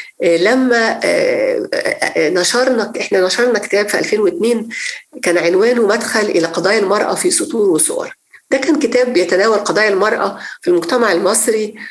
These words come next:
آه، في شكل يعني اسلوب سهل شيق وبسيط، وكان بيخاطب القراء غير المتخصصين. لكن نهاية الكتاب بنقول إن في موضوعات كتيرة محتاجة إلى معالجة،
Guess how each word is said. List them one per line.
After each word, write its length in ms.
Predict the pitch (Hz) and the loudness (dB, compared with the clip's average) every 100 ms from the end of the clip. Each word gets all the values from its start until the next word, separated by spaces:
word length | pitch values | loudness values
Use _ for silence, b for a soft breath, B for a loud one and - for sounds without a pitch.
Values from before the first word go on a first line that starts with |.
| B _ - - | B _ -6 0
آه، 160 | 196 | 0
في 140 | 190 262 | 0 0
شكل 380 | - 302 302 254 | 0 0 0 0
يعني 520 | 254 508 440 285 285 | 2 2 2 2 2
اسلوب 300 | - 285 - | 0 0 0
سهل 480 | 233 226 233 196 190 | 0 0 0 0 0
شيق 580 | 226 226 220 220 - - _ _ _ _ _ _ _ _ | 2 2 2 -2 -6 -16 _ _ _ _ _ _ _ _
وبسيط، 560 | 190 190 180 233 277 294 | -2 0 0 0 -2 -2
وكان 300 | 214 302 339 | -2 2 2
بيخاطب 600 | 208 202 247 254 233 - | 2 0 0 0 -2 0
القراء 640 | 170 170 185 196 254 - - | -4 -2 0 2 0 -2 -2
غير 100 | 233 | 0
المتخصصين. 880 | 214 170 - 165 - - 156 101 - B B B B 175 | 0 0 -2 -4 -2 -2 -2 -2 -4 B B B B -8
لكن 200 | 240 214 | -4 -2
نهاية 320 | 226 381 381 | 0 0 2
الكتاب 500 | 294 247 247 330 - - B B B B 202 | -2 0 0 0 -2 -10 B B B B -4
بنقول 440 | 208 262 285 294 | -2 2 2 2
إن 180 | 202 190 | 2 0
في 180 | 190 254 | 2 2
موضوعات 560 | 202 180 165 175 175 | 2 2 2 0 -2
كتيرة 500 | - - - 220 175 | -6 -4 0 2 2
محتاجة 480 | 170 170 - 220 208 | 0 -2 0 0 2
إلى 200 | 180 190 | 2 2
معالجة، 580 | 165 180 254 330 370 | 2 0 0 0 -2